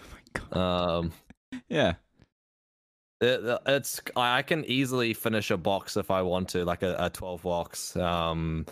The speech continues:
Speaker 2: but yeah, I think the most in a night, it would probably be, like, around just, like, twenty drinks, but, like, that's the whole night. That's from, like, probably, like, four to, like,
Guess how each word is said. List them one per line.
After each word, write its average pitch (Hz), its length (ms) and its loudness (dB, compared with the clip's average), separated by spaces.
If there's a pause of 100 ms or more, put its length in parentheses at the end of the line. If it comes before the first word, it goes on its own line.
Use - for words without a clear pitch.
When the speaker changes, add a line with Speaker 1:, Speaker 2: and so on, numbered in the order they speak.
(640)
Speaker 2:
but 92 100 2
yeah, 87 260 2
I 113 140 2
think 185 300 -2
the 185 100 2
most 117 440 2
in 131 120 2
a 104 60 2
night, 98 560 2 (100)
it 87 80 2
would 98 260 0
probably 101 600 -2
be, 92 340 -2
like, 85 240 0
around 82 360 2
just, - 140 -4
like, - 180 -6
twenty 82 320 -10
drinks, 85 420 -2
but, - 240 -2
like, - 500 -2
that's 101 300 -2
the 90 100 0
whole 82 540 0
night. 78 280 -2
That's 90 160 0
from, 92 180 0
like, 80 280 -2
probably, 82 220 -4
like, 80 220 0 (500)
four 85 360 2
to, - 140 -2
like, 82 320 0